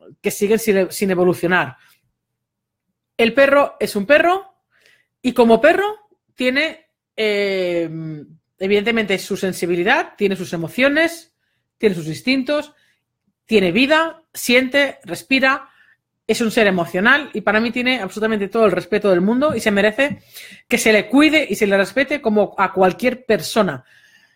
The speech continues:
Eh, ¿significa que el perro es, es igual que una persona, una persona es igual que un perro? No, a mí estas frases de, eh, aparte lo típico, ¿eh? De, <laughs> "Si tuvieras que salvar a un niño o a un perro, ¿a quién sal-?". Odio esa frase.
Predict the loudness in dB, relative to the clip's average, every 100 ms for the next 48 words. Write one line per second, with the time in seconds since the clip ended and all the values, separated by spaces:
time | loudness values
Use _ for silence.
0 | _ _ _ 0 4 4 2 2 2 0
1 | 0 -2 0 2 2 2 0 -2 0 0
2 | 0 -2 -4 -4 -2 -2 0 -2 -2 -4
3 | -4 -2 -2 -2 -4 -6 -2 0 0 0
4 | -2 -2 -2 -4 -4 -2 0 0 -2 -6
5 | -8 -8 -8 -2 -2 0 0 -2 -2 -16
6 | -20 _ -20 -18 -10 -4 0 4 4 4
7 | 2 2 2 4 4 2 -4 -4 -2 0
8 | -2 -6 -12 -12 _ -20 -20 -18 -18 -4
9 | 0 2 2 2 4 4 4 2 2 2
10 | 2 4 4 6 6 4 4 2 4 2
11 | 4 0 0 0 -4 -6 -10 _ _ 2
12 | 2 2 -2 -2 -2 -4 -4 -14 -16